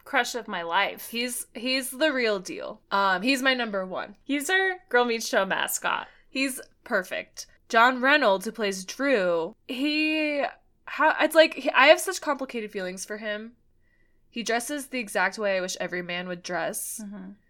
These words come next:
Speaker 2: I don't, like, love his character. And he himself is a weird guy.
Speaker 1: Yeah, I kind of like it, though.
Speaker 2: Yeah.
Speaker 1: Quirky in a good way.
Speaker 2: Very quirky.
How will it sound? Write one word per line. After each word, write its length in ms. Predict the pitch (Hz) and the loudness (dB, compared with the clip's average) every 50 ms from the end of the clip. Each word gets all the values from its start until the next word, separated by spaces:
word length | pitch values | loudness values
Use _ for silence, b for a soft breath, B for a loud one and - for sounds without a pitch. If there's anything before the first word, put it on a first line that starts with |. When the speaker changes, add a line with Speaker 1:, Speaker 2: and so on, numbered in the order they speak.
| _ - | _ 2
Speaker 2:
I 60 | 214 | 2
don't, 160 | 247 269 - | 2 4 4
like, 240 | 247 233 233 - - _ - | 2 0 0 -2 -6 _ -6
love 220 | 180 180 190 190 | -2 -2 -2 0
his 200 | 208 185 180 - | -2 -4 -6 -8
character. 800 | - - 190 185 190 185 185 - 247 233 226 226 233 247 247 - _ _ _ _ _ _ _ _ _ _ - | -6 -4 -2 -2 -2 -2 -6 -6 -4 -2 0 0 -2 -2 -4 -10 _ _ _ _ _ _ _ _ _ _ -6
And 100 | 226 226 | -4 -2
he 180 | 220 269 302 | 2 4 4
himself 440 | 381 453 508 - - - 494 587 587 - | 4 2 2 0 4 6 8 8 8 6
is 80 | 440 359 | 4 2
a 100 | 370 285 | 2 0
weird 500 | 226 220 277 330 403 427 440 440 370 302 | 0 0 2 4 4 4 2 2 0 0
guy. 520 | 311 320 330 311 220 143 98 85 247 247 - _ _ _ _ _ _ _ _ _ _ _ _ _ | 2 4 4 4 4 2 2 -2 -4 -8 -10 _ _ _ _ _ _ _ _ _ _ _ _ _
Speaker 1:
Yeah, 200 | - 269 294 302 | -4 0 2 2
I 80 | 302 294 | 2 2
kind 160 | 294 330 349 | 0 -2 -4
of 80 | 339 285 | -4 -4
like 180 | 269 285 285 | -4 -6 -6
it, 100 | 277 233 | -8 -10
though. 260 | - - - 165 180 - _ - | -10 -12 -12 -12 -14 -16 _ 0
Speaker 2:
Yeah. 200 | 294 311 277 208 | 4 4 6 6
Speaker 1:
Quirky 240 | 160 233 226 226 220 | 4 2 -2 -6 -6
in 160 | 214 190 202 | -6 -6 -8
a 40 | 202 | -8
good 180 | 185 185 175 175 | -8 -8 -8 -6
way. 260 | 170 165 180 196 190 - _ | -8 -8 -8 -10 -12 -16 _
Speaker 2:
Very 300 | 240 269 285 311 320 330 | -2 0 2 2 2 0
quirky. 600 | 320 - 247 214 202 - - 214 196 196 214 233 | -2 -2 -4 -4 -4 -4 -6 -8 -8 -6 -8 -8